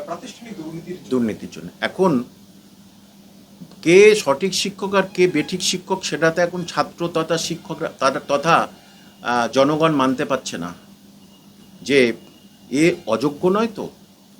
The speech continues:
Speaker 2: তাহলে তাকে যোগ্যতার পরীক্ষা দিয়ে ফের পাশ করলে, পাশ, পাশ করে আসলে তাহলে বলবে যোগ্য,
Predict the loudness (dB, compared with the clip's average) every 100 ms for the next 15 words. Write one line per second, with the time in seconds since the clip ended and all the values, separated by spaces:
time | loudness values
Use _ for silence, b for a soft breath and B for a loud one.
0 | -20 -20 -20 -20 -20 -20 -20 -8 2 6
1 | 8 8 4 2 2 2 0 -2 -2 2
2 | 2 2 -2 -2 -2 2 4 4 -2 0
3 | -2 -2 -6 -2 0 0 0 0 -2 0
4 | 0 0 4 4 4 2 2 2 4 4
5 | 4 2 2 0 0 -4